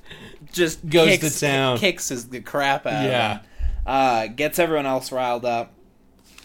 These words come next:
Speaker 1: Um, yeah, so that was a good scene. Now he's going to see, uh, Yara, going
Speaker 2: Yeah.
Speaker 1: to save her. Um, that's all good. Back to King's Landing. Uh,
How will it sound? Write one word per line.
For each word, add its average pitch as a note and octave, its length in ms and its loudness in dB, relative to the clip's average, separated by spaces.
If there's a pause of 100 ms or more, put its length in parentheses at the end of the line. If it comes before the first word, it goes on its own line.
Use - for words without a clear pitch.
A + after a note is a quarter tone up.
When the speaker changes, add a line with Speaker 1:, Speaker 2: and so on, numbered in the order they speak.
(380)
Speaker 1:
Um, G2+ 600 -10 (920)
yeah, G#2+ 280 0
so - 160 -10
that D#3 140 4
was E3 140 2
a - 40 -14
good D#3 180 -2
scene. C#3+ 520 -4 (340)
Now C#3+ 220 -2
he's C#3+ 140 -2
going C#3 240 -4
to B2+ 60 -10
see, B2+ 560 -6 (200)
uh, G#2 460 -6
Yara, A2 680 -2
going A2+ 160 -6
Speaker 2:
Yeah. G#2+ 140 -4
Speaker 1:
to G#2 80 -8
save G#2+ 380 -10
her. G2+ 360 -6 (680)
Um, F#2+ 760 -6 (1160)
that's B2+ 300 -2
all B2 180 0
good. A#2+ 840 -4 (240)
Back E3 220 4
to D#3+ 80 -10
King's E3 320 -4
Landing. E3 640 -2 (220)
Uh, A#2 500 -4